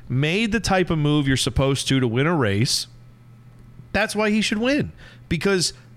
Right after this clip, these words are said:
we said it was going to ninety-seven laps. We told you in the race after the checkered flag, ignore that, race to ninety-seven laps. It, there's no way Jaguar's position is logical. Their position is,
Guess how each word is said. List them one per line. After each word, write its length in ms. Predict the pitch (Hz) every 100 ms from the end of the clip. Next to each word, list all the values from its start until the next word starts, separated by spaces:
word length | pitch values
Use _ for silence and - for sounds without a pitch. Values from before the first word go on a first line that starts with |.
| - -
we 180 | 170 180
said 280 | - 180
it 80 | 202
was 140 | 185 -
going 220 | 170 165
to 60 |
ninety-seven 540 | 151 147 143 - 143 131
laps. 300 | 131 190 -
We 160 | 175
told 320 | 202 220 208 160
you 160 | 190 -
in 200 | 208 330
the 120 | 233
race 340 | 143 151 170 -
after 280 | 180 240 -
the 80 | 185
checkered 360 | - 147 131 117
flag, 400 | 127 120 135 175 - - -
ignore 500 | 160 143 156 220 240
that, 340 | 139 123 - - -
race 360 | 120 165 185
to 120 | -
ninety-seven 600 | 175 147 143 131 135 123 107
laps. 460 | 95 101 - - - - - - - - - -
It, 240 | 170 - - - - - - - -
there's 300 | 214 247 208
no 280 | 208 269
way 220 | 330 330 247
Jaguar's 460 | 170 185 175 165 -
position 440 | 135 139 - 120
is 200 | 101 110
logical. 580 | 110 113 101 87 - - - - -
Their 120 | 202
position 460 | 240 214 233 214
is, 260 | 180 160 -